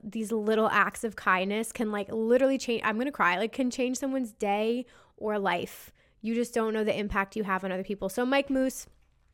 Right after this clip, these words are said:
I'm sharing your message because I thought that was absolutely beautiful and you're a fucking rock star. So shout out to all the guys involved in that situation. Um, but you are our listener of the week. All right, you guys. So now that everything's out of the way, let's dive into the meat of the episode here. Let's talk about festival burnout first. I wanna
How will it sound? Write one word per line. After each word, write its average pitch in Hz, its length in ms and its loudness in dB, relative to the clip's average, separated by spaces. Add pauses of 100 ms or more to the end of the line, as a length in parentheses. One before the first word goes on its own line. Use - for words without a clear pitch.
(340)
I'm 277 120 0
sharing 226 280 2
your 214 80 0
message 196 340 -2
because 226 280 0
I 220 120 4
thought 226 200 0
that 208 120 2
was 208 140 -2
absolutely 196 400 0
beautiful 196 540 0
and 196 240 -4
you're 202 160 -4
a - 20 -2
fucking 202 300 -4
rock 185 220 2
star. 190 360 2
So 196 400 2 (260)
shout 214 240 6
out 214 140 4
to 220 100 2
all 202 140 4
the 202 80 2
guys 190 280 4
involved 190 320 0
in 190 100 -4
that 180 180 -4
situation. 190 840 -4
Um, 196 280 -6
but 202 140 -4
you 202 120 0
are 190 140 2
our 196 160 0
listener 196 440 -4
of 185 120 -6
the 180 100 -8
week. - 320 -10 (1080)
All 254 100 4
right, 214 160 4
you 208 100 -2
guys. 196 480 6
So - 140 0
now 247 160 6
that 285 80 8
everything's 294 260 6
out 254 120 8
of 240 60 4
the 233 80 4
way, 226 160 6
let's 247 200 2
dive 233 240 2
into 220 240 -2
the 214 80 2
meat 220 300 0
of 202 100 -2
the 202 100 0
episode 208 440 0
here. 202 260 2
Let's 208 160 0
talk 269 160 2
about 269 180 4
festival 220 400 -4
burnout 175 540 0
first. 180 520 -2
I 202 100 0
wanna 214 500 2